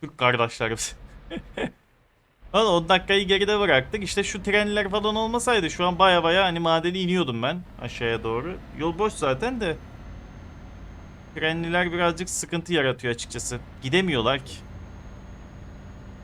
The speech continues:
Gidemiyorlar. Öze-, yani bu gidebiliyorsa bile öndeki gidemiyor.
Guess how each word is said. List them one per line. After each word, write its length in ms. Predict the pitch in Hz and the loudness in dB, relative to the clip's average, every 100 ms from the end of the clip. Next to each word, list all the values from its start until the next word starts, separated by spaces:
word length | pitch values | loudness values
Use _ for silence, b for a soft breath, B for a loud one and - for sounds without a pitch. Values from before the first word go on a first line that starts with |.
| - - | -16 -10
Gidemiyorlar. 460 | 131 127 120 113 110 - - | -4 -2 -2 -2 -4 -8 -6
Öze-, 260 | 143 160 | -2 -2
yani 360 | 101 139 127 131 | 0 2 2 0
bu 100 | 160 | -2
gidebiliyorsa 720 | 175 202 196 202 214 196 190 | 4 4 4 2 0 2 0
bile 200 | 185 196 | 2 2
öndeki 520 | 110 165 170 170 180 | 4 2 2 0 -2
gidemiyor. 520 | 156 147 156 123 104 | -2 2 4 2 0